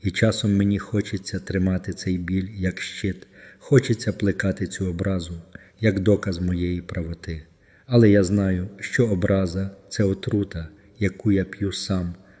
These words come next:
сподіваючись, що погано стане іншому. Я не хочу засинати з цією отрутою в душі. Я не хочу нести цей камінь у свою ніч. Тому зараз, силою Твоєї благодаті,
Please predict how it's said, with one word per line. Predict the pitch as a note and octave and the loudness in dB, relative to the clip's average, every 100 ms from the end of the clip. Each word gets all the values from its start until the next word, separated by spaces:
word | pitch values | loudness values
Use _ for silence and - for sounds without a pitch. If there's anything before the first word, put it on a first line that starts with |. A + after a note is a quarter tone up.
| - | -20
сподіваючись, | - C3 G2+ F#2+ G2 G2 F#2+ - G2 - - _ | 0 2 4 2 2 0 -4 -8 -14 -14 -20 _
що | - - | -6 -4
погано | A2 G2+ F2 F#2+ F#2+ | -2 -2 0 -2 -4
стане | - - F#2 F2+ | -6 -6 -4 -4
іншому. | F#2 G2 - F2+ E2 E2 - _ _ - - - | -4 -6 -8 -10 -10 -12 -16 _ _ -20 -20 -4
Я | B2 D3+ | 0 4
не | D3+ | 4
хочу | - C#3+ - G#2 | 4 2 2 -2
засинати | G2+ - A2+ A#2+ C3+ B2 | -2 -4 -2 0 0 -2
з | G#2+ | -6
цією | - G2+ G2 F#2+ G2+ - | -6 -4 -2 -2 -4 -6
отрутою | - - A#2 A2+ G#2 G2+ | -10 -6 -6 -4 -4 -4
в | F#2 | -6
душі. | G2 - - E2+ - _ _ _ - - - - | -8 -8 -12 -14 -16 _ _ _ -20 -20 -20 0
Я | C3 | 4
не | D3+ | 4
хочу | C#3 C#3+ C3+ - | 4 2 0 2
нести | B2 A2+ - A2+ | 2 0 0 -2
цей | - G#2 F#2+ | 0 -2 -2
камінь | - G#2+ G#2+ G#2 A#2 | -4 -4 -2 -2 -4
у | A2 | -10
свою | - G2 G2 | -8 -4 -4
ніч. | G2 G2 F2+ - - _ _ _ _ | -2 -4 -6 -10 -20 _ _ _ _
Тому | - F2+ F2 | -8 -4 -4
зараз, | E2 F#2+ G#2 G#2+ - - _ _ _ | -4 -4 -4 -8 -12 -20 _ _ _
силою | - - C#3 A#2+ G#2+ | -4 2 4 6 4
Твоєї | - G2+ G2 F#2+ F#2+ | 0 -2 0 -2 -4
благодаті, | F2+ E2+ F#2 F2+ G#2 - G2 | -6 -6 -6 -6 -6 -8 -12